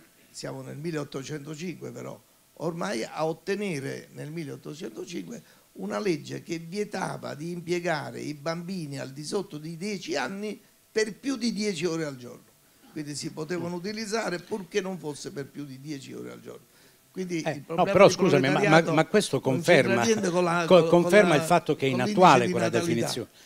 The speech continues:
Speaker 2: Sì, ma conferma
Speaker 1: No,
Speaker 2: il
Speaker 1: ma
Speaker 2: fatto
Speaker 1: è,
Speaker 2: che è
Speaker 1: ha un
Speaker 2: inattuale quella
Speaker 1: significato che
Speaker 2: definizione.
Speaker 1: non c'entra
Speaker 2: Ha un
Speaker 1: niente con
Speaker 2: significato
Speaker 1: l'utero in
Speaker 2: storico.
Speaker 1: affitto.
Speaker 2: No, no,
Speaker 1: No,
Speaker 2: no,
Speaker 1: tu, tu
Speaker 2: assolutamente.
Speaker 1: vuoi arri-
Speaker 2: No, l'utero in affitto non c'è, non l'ho infatti evocato, diciamo. No, no, riguarda il fatto che in una società senza figli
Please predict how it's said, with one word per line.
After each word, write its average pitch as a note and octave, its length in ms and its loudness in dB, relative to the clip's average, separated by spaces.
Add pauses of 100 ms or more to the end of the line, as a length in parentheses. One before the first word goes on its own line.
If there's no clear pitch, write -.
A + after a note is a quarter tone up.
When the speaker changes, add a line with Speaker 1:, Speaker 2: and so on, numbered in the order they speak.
(140)
Speaker 2:
Sì, - 140 -2
ma B2 140 2
conferma D#3+ 460 2
Speaker 1:
No, C#3 40 0
Speaker 2:
il A2 60 -4
Speaker 1:
ma - 60 -10
Speaker 2:
fatto C3+ 220 -2
Speaker 1:
è, B2+ 40 2
Speaker 2:
che - 40 -6
è - 40 -4
Speaker 1:
ha - 20 -4
un - 60 0
Speaker 2:
inattuale - 520 2
quella G3+ 140 -2
Speaker 1:
significato G3 300 -2
che D#3+ 140 -4
Speaker 2:
definizione. E3+ 60 0
Speaker 1:
non F3 100 -2
c'entra E3+ 280 0
Speaker 2:
Ha A3+ 60 4
un A#3+ 60 4
Speaker 1:
niente G3 140 2
con F#3 100 6
Speaker 2:
significato F#3 320 4
Speaker 1:
l'utero F3+ 120 4
in E3 300 8
Speaker 2:
storico. F3 120 0
Speaker 1:
affitto. - 500 -8 (420)
Speaker 2:
No, A3+ 80 0
no, D3+ 140 -4
Speaker 1:
No, - 0 -
Speaker 2:
no, - 100 -6
Speaker 1:
tu, - 20 -12 (120)
tu C3 60 8
Speaker 2:
assolutamente. D3 840 8
Speaker 1:
vuoi F#3+ 100 -2
arri- F#3+ 140 -4
Speaker 2:
No, - 80 -6
l'utero E3 260 0
in D#3+ 80 2
affitto E3 340 0
non D3 140 2
c'è, D3+ 140 0
non D3+ 180 4
l'ho D3 160 2
infatti C#3+ 500 -2 (140)
evocato, D#3 720 6
diciamo. A#2+ 260 -2 (280)
No, G#3+ 140 4
no, D3+ 200 4
riguarda D#3 420 6
il E3+ 80 2
fatto E3+ 320 4
che - 80 0
in D3 60 4
una D#3+ 100 4
società F3+ 480 2
senza F3 380 -2
figli F3+ 360 0